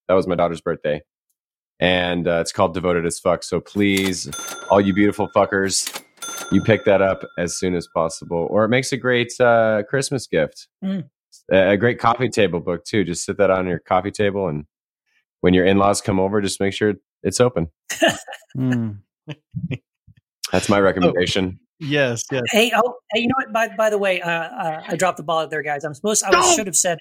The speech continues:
Speaker 2: at the beginning that, by the way, everybody, we're doing a brand new series in our podcast. Uh, we're doing a culture war series, and, uh, we're already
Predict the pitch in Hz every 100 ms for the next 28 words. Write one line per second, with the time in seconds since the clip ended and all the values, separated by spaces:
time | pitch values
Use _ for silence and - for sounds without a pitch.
0 | - 160 160 160 190 147 127 _ _ _
1 | _ 196 190 170 262 269 220 185 170 180
2 | 175 208 208 208 202 196 165 156 185 -
3 | 294 339 180 139 151 147 - 143 - 165
4 | 165 196 151 147 160 180 170 156 240 -
5 | 175 147 147 - 156 151 175 - _ _
6 | _ _ _ - 185 180 180 202 175 165
7 | 170 208 277 214 165